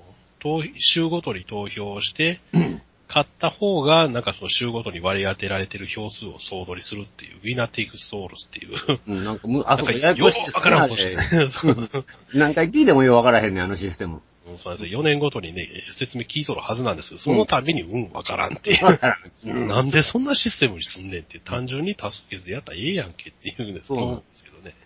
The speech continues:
Speaker 2: うん。
Speaker 1: なんかそれがやっぱりあの、合衆国というか、各州、ステートの力が強いと国にはありが-、
Speaker 2: うん。
Speaker 1: あの、やむを得ない方式らしくてですね。
Speaker 2: うん。
Speaker 1: で、それで考えると、あの、民主党が勝つ州と、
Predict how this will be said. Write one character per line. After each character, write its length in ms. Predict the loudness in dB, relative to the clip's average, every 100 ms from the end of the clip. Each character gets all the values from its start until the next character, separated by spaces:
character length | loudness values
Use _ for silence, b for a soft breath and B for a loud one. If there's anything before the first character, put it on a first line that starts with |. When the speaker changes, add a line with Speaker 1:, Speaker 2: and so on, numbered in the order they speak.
| -14
Speaker 2:
う 80 | -10
ん。 120 | -10 B B B B B _
Speaker 1:
な 60 | -10
ん 20 |
か 120 | -8
そ 120 | -6 -6
れ 100 | -4
が 100 | -2
や 80 |
っ 60 | -4
ぱ 100 | -4
り 60 | -6
あ 140 | -8
の、 220 | -14 -12
合 160 | -2 2
衆 260 | 4 2 0
国 120 | -10 -18
と 100 | -20
い 60 | -20
う 40 |
か、 220 | -20 -16
各 260 | -10 -10 -4
州、 200 | -4 -4 -10 -14
ス 140 | -10 -6
テ 160 | -8
ー 20 |
ト 140 | -8 -12
の 180 | -8 -6
力 320 | -6 -6 -6
が 320 | -8 -10 -12 _ _
強 300 | -14 -14 -14
い 100 | -16
と 100 | -20 _
国 220 | -16 -10
に 140 | -6 -6
は 120 | -8
あ 40 |
り 100 | -12
が-、 100 | -18 -18
Speaker 2:
う 40 |
ん。 80 | -20 -20 -20 -20
Speaker 1:
あ 140 | -20
の、 220 | -20 -20 -12
や 160 | -12
む 120 | -10
を 40 | -12
得 80 | -12
な 80 | -14
い 20 |
方 200 | -12 -8
式 180 | -8 -6
ら 120 | -6
し 80 | -8
く 100 | -10
て 80 |
で 100 | -20
す 140 | -18 -12
ね。 80 | -6 -6 -6 -20 _ -20 -20 -20 b b b b b _ -16
Speaker 2:
う 40 |
ん。 20 | -8
Speaker 1:
で、 60 |
そ 140 | -2 0
れ 80 |
で 100 | 0
考 300 | -2 -2 -2 0
え 100 | -2
る 100 | -2
と、 400 | 0 0 0 -2
あ 80 |
の、 160 | -4 -8
民 320 | -4 0 0
主 160 | 0 -2
党 220 | -2 2
が 120 | 2
勝 200 | 0 -4
つ 80 | -2
州 340 | -2 -2 -4
と、 420 | -8 -6 -4 -4